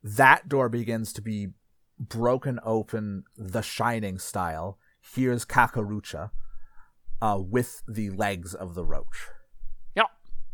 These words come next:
Speaker 2: Uh, Alf's trying to threaten it with, uh, a gun. Um, then he tries to do some pop psychology. Uh, he briefly considers flushing himself down the toilet.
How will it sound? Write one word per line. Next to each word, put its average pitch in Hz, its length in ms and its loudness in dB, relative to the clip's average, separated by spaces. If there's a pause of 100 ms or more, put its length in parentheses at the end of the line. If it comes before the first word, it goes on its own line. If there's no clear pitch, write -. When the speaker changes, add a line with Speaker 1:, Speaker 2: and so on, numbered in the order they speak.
(960)
Speaker 2:
Uh, - 40 -6
Alf's 160 440 8
trying 233 160 8
to 185 60 0
threaten 196 340 6
it 196 160 2
with, 175 300 0
uh, 160 420 6
a 147 100 0
gun. 226 680 8 (100)
Um, 147 460 4
then 156 100 -2
he 156 100 -2
tries 156 340 2
to 156 60 -14
do 147 100 -6
some 139 180 -8
pop 175 280 8
psychology. 254 960 4 (720)
Uh, 143 540 4
he 147 180 -6
briefly 185 420 2
considers 170 540 0
flushing 175 340 4
himself 175 460 8
down 170 220 6
the 147 80 0
toilet. 240 800 4